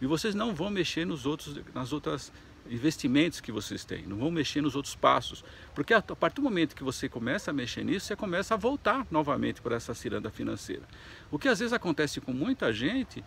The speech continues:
é que ela tem um sonho e ela pega, pede um investi-, um, um financiamento, por exemplo, ela tem um sonho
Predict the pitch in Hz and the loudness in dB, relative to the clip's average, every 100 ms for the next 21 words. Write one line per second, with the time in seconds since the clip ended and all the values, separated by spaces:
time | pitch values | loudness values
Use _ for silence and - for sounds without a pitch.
0 | - - 247 - 202 202 - 180 156 - | -16 -4 0 2 4 4 4 0 0 2
1 | 151 233 247 117 - - - 165 196 247 | 2 4 2 0 -2 -14 -10 -2 2 2
2 | 233 226 233 226 214 233 233 180 175 - | 2 2 2 2 0 2 0 2 0 0
3 | 160 131 131 117 - 139 143 - 110 156 | 0 2 0 0 2 2 2 2 4 4
4 | 226 - 139 135 160 - 208 170 - 202 | 2 2 2 2 2 0 -2 0 2 2
5 | 233 | 2